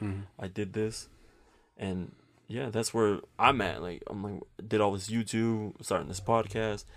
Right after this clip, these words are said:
Speaker 2: Yeah, it's more work, but I like doing it, and I, I,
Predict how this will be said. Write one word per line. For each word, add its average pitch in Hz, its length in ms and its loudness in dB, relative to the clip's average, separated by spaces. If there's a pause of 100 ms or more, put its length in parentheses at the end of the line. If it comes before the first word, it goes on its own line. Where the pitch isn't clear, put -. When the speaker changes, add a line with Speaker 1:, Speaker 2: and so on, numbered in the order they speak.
(240)
Speaker 2:
Yeah, 113 220 6
it's 85 140 -6
more 104 200 2
work, 104 440 2 (800)
but 101 500 0 (200)
I 104 60 0
like 101 260 0
doing 107 240 0
it, 107 240 0
and 101 100 -2
I, 101 160 0 (140)
I, 113 160 8